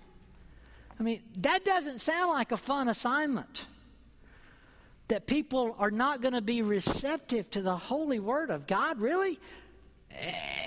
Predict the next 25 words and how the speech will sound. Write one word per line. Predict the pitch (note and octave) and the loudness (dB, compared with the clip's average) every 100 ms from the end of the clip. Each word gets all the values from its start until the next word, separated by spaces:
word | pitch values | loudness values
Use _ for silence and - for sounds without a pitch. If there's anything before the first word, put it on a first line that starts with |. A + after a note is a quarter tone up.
| - | -2
And | G3 | 0
their | F#3+ F3 | 0 0
hearts | - D4+ - | 0 0 0
are | E4 | 0
gonna | B3 A3+ | 0 0
grow | E3 F3 E3+ | -2 0 0
hard | D3 - C4 E4+ E4+ | -2 -2 2 2 2
and | G3+ | 0
they're | G#3 | 0
gonna | G3 G3 F3 | 0 0 -2
turn | - B3 A3 | -2 -2 0
away, | D#3+ F3+ C#4+ E4+ F4 | -2 0 0 0 0
and | B3 G3 D#3+ - - - - - - - - - | 0 -2 -4 -8 -8 -8 -8 -10 -12 -14 -18 -12
I'm | - B3 | -6 -2
not | F4 D4+ | 0 2
liking | G#3+ D4 - B3 | 2 2 2 0
this. | F3+ A2 - - - - | -2 -6 -4 -2 -2 -2
How | - B3+ D4+ | -2 0 2
long | E4+ F#4 | 2 0
do | F4+ | 0
I | E4+ | -2
have | D#4+ | -2
to | - | -8
do | E4 D#4 | -4 -2
this? | C#4+ A#2 C3 - - - - | -2 -6 -8 -8 -8 -8 -12